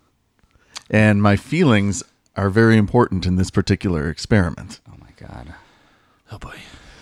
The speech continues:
Speaker 1: So, can you, uh, can you just please validate my feelings?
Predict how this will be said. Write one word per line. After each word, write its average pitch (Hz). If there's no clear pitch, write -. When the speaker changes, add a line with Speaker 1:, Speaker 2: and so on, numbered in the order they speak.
Speaker 1:
So, 95
can 113
you, 107
uh, 107
can 143
you 135
just -
please 113
validate 95
my 82
feelings? -